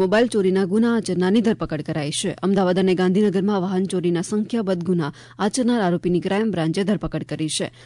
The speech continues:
આરોપીની પૂછપરછમાં વાહન ચોરીના દસ ગુનાનો ભેદ ઉકેલાયો છે અને બત્રીસ વાહનો કબજે કરવામાં આવ્યા છે. તો સાથે પંચમહાલ જિલ્લામાં છ લાખ સિત્યાસી હજાર રૂપિયાથી વધુની કિંમતના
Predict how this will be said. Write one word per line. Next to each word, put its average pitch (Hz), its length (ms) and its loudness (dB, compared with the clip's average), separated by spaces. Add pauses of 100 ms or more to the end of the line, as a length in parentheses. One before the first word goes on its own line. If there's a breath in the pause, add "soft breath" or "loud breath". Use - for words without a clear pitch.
(140)
આરોપીની 175 500 2
પૂછપરછમાં 185 680 -2
વાહન 165 340 0
ચોરીના 165 280 0
દસ 180 240 -4
ગુનાનો 190 380 2
ભેદ 190 180 0
ઉકેલાયો 185 480 0
છે 247 160 -2
અને 185 140 -2
બત્રીસ 190 460 -6
વાહનો 165 360 0
કબજે 170 240 0
કરવામાં 147 480 -6
આવ્યા 131 240 -6
છે. 165 240 -4 (340 loud breath)
તો 202 120 -4
સાથે 220 320 0
પંચમહાલ 214 640 2
જિલ્લામાં 208 400 2
છ 196 180 0
લાખ 208 220 -2
સિત્યાસી 196 440 -2
હજાર 196 180 0
રૂપિયાથી 202 440 0
વધુની 175 320 0
કિંમતના 175 500 -2